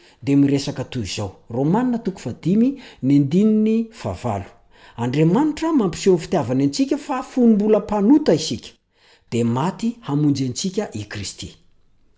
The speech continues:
Raha midika teny hafa io dia izao no lazainy. Andriamanitra dia manam-pirofo ny fitiavany antsika amin'izao. Raha mbola mpanota izy,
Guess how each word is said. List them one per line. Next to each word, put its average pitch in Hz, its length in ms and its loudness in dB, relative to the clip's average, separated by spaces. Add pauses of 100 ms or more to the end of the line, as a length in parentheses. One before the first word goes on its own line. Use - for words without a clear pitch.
Raha 139 320 0
midika 123 480 -4
teny 131 440 -2
hafa 247 300 -4
io 240 120 2
dia 151 160 -4
izao 127 320 0
no 196 360 4
lazainy. 120 560 -4 (600)
Andriamanitra 139 880 -2 (400)
dia 131 160 -4
manam-pirofo 170 1080 2
ny 175 200 2
fitiavany 143 640 -4
antsika 156 420 -2
amin'izao. 117 380 -4 (880)
Raha 120 220 -4
mbola 135 320 2
mpanota 151 540 2
izy, 113 440 -6